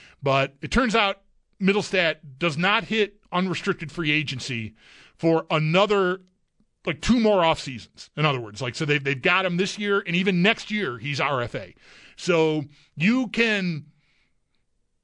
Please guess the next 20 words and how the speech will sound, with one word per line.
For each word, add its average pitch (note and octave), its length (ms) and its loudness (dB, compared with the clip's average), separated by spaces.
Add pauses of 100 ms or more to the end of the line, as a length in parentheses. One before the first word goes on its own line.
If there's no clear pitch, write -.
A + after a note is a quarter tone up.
(220)
you G3 100 2
can B3 160 2
keep D#4 280 2
him. E3 360 0
You F3 140 2
have G3 240 2
his E3 340 -4
rights. D#3+ 720 -2
You, D#3+ 340 -4
you D#3 140 -6
can D#3 360 -4
qualify G#3+ 600 2
him A3 240 0
and D#3 180 -4
play F#3+ 280 2
the F3+ 140 0
hardball E3 520 2
game C#3 220 -2
with C3+ 120 -4
him. C#3 380 -2